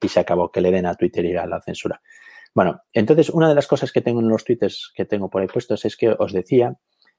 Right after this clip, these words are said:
que si esto era una cosita más o menos inventada, tendríamos una segunda dosis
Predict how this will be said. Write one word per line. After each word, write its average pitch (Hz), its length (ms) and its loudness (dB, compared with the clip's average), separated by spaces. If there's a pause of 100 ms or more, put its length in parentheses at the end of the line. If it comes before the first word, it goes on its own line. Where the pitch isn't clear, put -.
(100)
que 110 120 2
si - 140 0
esto 175 200 2
era 139 100 2
una 113 160 0
cosita 110 360 2
más 101 200 -2
o 101 60 -4
menos 92 240 -4
inventada, 95 420 0
tendríamos 110 540 0
una 117 260 2
segunda 107 720 4
dosis 104 600 0